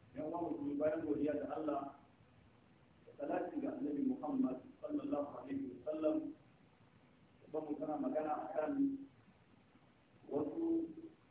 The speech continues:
mashiga da ke yanke shigowa wannan fasir na Adam. Babu shakka, yan uwa musulmi, kowa ya sani ke dan wani ma suka dan Adam ya halakar da shi, ya sace Allah shi masa azaba.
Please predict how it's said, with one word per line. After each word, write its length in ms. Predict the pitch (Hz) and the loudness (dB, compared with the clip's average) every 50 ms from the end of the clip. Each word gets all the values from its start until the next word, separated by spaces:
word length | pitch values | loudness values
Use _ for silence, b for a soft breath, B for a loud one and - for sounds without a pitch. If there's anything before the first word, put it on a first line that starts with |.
| - - | -20 -4
mashiga 420 | - 247 294 294 - - - - - | 0 0 2 2 0 0 -2 0 0
da 180 | 170 - - - - | 0 0 -2 -2 -4
ke 100 | - - | -8 -8
yanke 380 | - - 151 - - - 139 127 - | -8 -6 -6 -6 -4 -4 -6 -6 -6
shigowa 300 | - 143 - 156 160 143 | -6 -6 -4 0 0 0
wannan 300 | 131 - 131 139 139 139 | 0 0 -2 -4 -6 -8
fasir 280 | - - - - - - | -8 -12 -14 -16 -18 -16
na 80 | - - | -14 -12
Adam. 280 | - - - - - - - - - - - - - - - - - - - - - - - - - - - - - - - - - - - | -10 -8 -8 -8 -10 -12 -14 -20 -20 -20 -20 -20 -20 -20 -20 -20 -20 -20 -20 -20 -20 -20 -20 -20 -20 -20 -20 -20 -20 -20 -20 -20 -20 -6 2
Babu 180 | 143 156 156 160 156 | 2 4 4 4 2
shakka, 180 | 160 160 160 156 | 0 -2 -2 -2
yan 200 | 151 156 - 156 | -2 -4 -2 0
uwa 100 | 156 160 | 0 0
musulmi, 460 | 160 156 - - - 131 - - - | 2 0 -2 -2 0 0 2 2 2
kowa 240 | - - 160 160 160 160 | 2 0 0 2 2 2
ya 100 | 165 170 - | 2 2 0
sani 220 | - - 160 156 | -4 -6 -8 -10
ke 120 | - 151 131 | -10 -12 -12
dan 160 | - 139 147 147 | -10 -8 -8 -4
wani 200 | 143 156 156 156 | -2 -2 -2 -2
ma 120 | 151 156 160 160 | -2 -2 -2 -2
suka 220 | 151 - 139 135 | -2 -6 -10 -8
dan 180 | 143 151 165 170 | -6 -4 -4 -2
Adam 280 | 175 - - 165 - 311 320 - - - - - - - - - - - - - - - - - | -4 -2 -4 -4 -4 -6 -8 -12 -16 -20 -20 -20 -20 -20 -20 -20 -20 -20 -20 -20 -20 -20 -20 -12
ya 160 | - 151 160 | -10 -8 -6
halakar 400 | 156 160 165 170 - - - - | -4 -2 -2 -2 -2 -4 -6 -6
da 120 | - 143 143 | -4 -4 -4
shi, 260 | - - - - - | -4 -4 -6 -4 -4
ya 80 | - - | -2 -2
sace 300 | - 156 156 156 - - | -2 -2 -4 -4 -4 -6
Allah 220 | - - 147 139 - | -6 -4 -4 -4 -4
shi 100 | - 131 | -4 -6
masa 200 | 127 - - - | -6 -6 -6 -8
azaba. 340 | - - - - - - | -8 -8 -8 -8 -8 -10